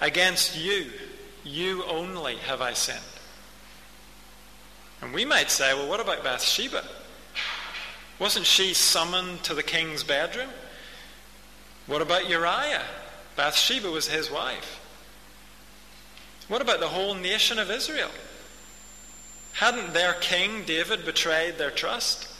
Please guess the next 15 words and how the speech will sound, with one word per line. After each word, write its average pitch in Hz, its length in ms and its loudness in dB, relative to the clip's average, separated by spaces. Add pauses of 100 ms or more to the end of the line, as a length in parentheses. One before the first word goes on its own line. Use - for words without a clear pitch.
(1400)
Yes, 254 380 2
he 254 180 0
sinned 165 380 2
against 190 400 0
all 214 300 2
of 269 160 -6
those 247 200 0
people. - 320 -6 (2750)
But - 100 -10
the 139 60 -8
point 240 400 -2
is, 123 320 2
first 180 520 4
and 135 160 0
foremost, 151 840 -2